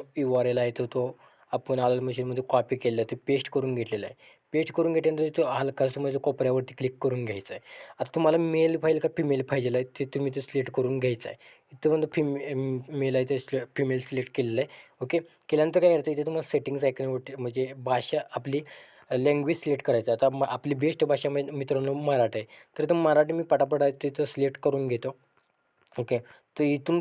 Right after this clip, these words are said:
तुम्ही व्हिडिओ एंडपर्यंत बघा, कारण का तुम्हाला कन्फ्यूज होणार आहे. ओके, तर इथं बघू शकता इथं मराठी आपण टाईप केलेलं आहे. केल्यानंतर काय करायचं आहे, तर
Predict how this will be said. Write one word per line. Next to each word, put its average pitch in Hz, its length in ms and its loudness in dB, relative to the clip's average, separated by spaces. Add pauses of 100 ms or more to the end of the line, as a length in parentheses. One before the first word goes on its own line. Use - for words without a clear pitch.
तुम्ही 175 160 2
व्हिडिओ 160 220 2
एंडपर्यंत 151 400 2
बघा, 127 220 6
कारण 131 180 2
का 135 80 2
तुम्हाला 135 360 -4
कन्फ्यूज 135 400 0
होणार 127 240 4
आहे. 120 200 2
ओके, 131 240 -4 (580)
तर 131 100 -2
इथं 131 300 0
बघू 131 100 2
शकता 131 220 -2
इथं 139 340 0
मराठी 123 280 0
आपण 143 240 -2
टाईप 156 200 2
केलेलं 107 220 -4
आहे. - 180 -18 (280)
केल्यानंतर 156 340 2
काय 170 140 4
करायचं 147 240 -2
आहे, - 200 -12 (280)
तर - 60 -10